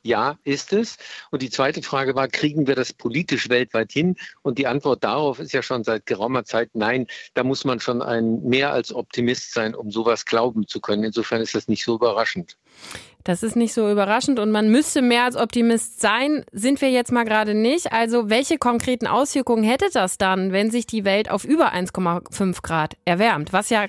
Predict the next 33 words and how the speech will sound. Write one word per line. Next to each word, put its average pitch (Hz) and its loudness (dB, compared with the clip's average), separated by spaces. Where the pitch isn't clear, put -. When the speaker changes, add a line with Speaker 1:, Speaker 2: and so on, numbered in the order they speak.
Speaker 2:
aktuell 202 0
wohl 196 2
am 190 2
realistischsten 196 0
ist? 120 -8
Speaker 1:
Das 147 0
kann 143 2
niemand 160 2
so 127 0
sehr 139 2
genau 101 0
sagen. 98 -2
Es - -10
gibt - -6
eben 156 2
Aussagen 135 0
aus 123 -2
dem, 117 0
äh, 117 0
Weltklimarat, 131 0
die 127 -6
sagen, 131 0
eins 139 -4
Komma 147 0
fünf 147 -4
Grad, 127 -2
das 131 -6
wäre 135 4
sowas 135 -2
wie 139 -2
eine 127 0
sichere 117 -4
Bank. 95 -6